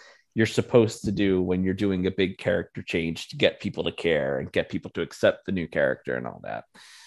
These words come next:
But yeah, the thing is, and this is a recurring theme for me, on, again, with W W E programming,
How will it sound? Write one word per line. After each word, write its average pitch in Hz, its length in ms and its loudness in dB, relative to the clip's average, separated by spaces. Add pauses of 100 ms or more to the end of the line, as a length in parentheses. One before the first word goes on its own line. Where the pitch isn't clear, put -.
(460)
But 76 240 4
yeah, 60 220 -6 (100)
the - 60 -12
thing 208 240 8
is, 120 360 4 (320)
and 90 240 0
this - 140 -8
is 110 100 -4
a 104 60 0
recurring 127 440 4
theme 110 300 0
for 95 160 -4
me, 85 400 -4 (100)
on, 95 300 -2
again, 92 380 0
with - 160 -4
W 90 200 2
W 87 140 -4
E 82 60 -4
programming, 80 640 -2